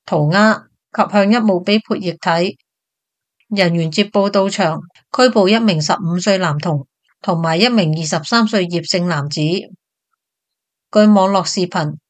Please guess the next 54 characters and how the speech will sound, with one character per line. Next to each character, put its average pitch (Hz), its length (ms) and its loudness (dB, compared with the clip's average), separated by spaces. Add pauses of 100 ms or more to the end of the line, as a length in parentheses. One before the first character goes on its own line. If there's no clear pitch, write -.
(180)
片 196 220 -2
中 240 180 0
一 254 100 0
名 170 260 -2
光 220 220 2
頭 165 200 -2
少 180 200 -2
年 151 200 -4
自 160 180 -6
稱 220 320 2 (240)
社 180 300 -2
會 180 160 0
破 190 220 0
壞 151 200 2
者， 151 320 -2 (520)
粗 262 240 2
言 185 180 2
辱 170 140 0
罵 165 240 -2
黃 143 220 -6
家 202 200 2
駒， 214 380 0 (420)
向 214 140 4
墓 196 180 4
碑 220 160 0
淋 202 220 0
汽 175 160 -2
水， 175 360 -2 (380)
並 196 180 0
用 180 200 0
腳 202 160 2
踩 196 260 -2
歌 233 220 2
迷 214 100 4
獻 175 300 -2
上 175 200 -2
嘅 175 160 -2
鮮 214 280 0
花 202 180 4
祭 185 200 -2
品， 160 140 -2 (720)
甚 190 260 0
至 202 120 -4
用 180 240 0
錘 180 260 -2
將 226 180 2
墓 190 200 4
碑 208 180 0
上 170 240 -2
嘅 165 180 -2
遺 143 240 -4
照 175 120 -4
毀 156 240 -2
壞。 151 340 0